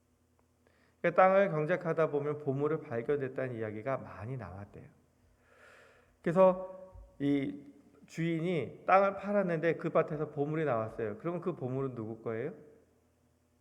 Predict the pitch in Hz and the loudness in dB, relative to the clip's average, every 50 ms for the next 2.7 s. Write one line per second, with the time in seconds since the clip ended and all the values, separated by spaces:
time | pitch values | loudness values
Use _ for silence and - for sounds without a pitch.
0 | _ _ _ _ _ _ _ _ _ _ _ _ _ _ _ _ _ - 180 175 | _ _ _ _ _ _ _ _ _ _ _ _ _ _ _ _ _ 0 2 2
1 | 185 185 185 190 185 190 196 208 208 208 196 185 175 165 - - 131 120 117 113 | 4 4 2 0 -2 -2 -4 -4 -4 -2 -2 -4 -4 -4 -4 -4 -4 -4 -2 0
2 | 123 139 147 156 147 139 135 160 196 220 - - - - | 0 0 2 2 0 0 2 0 -2 -2 -4 -8 -16 -18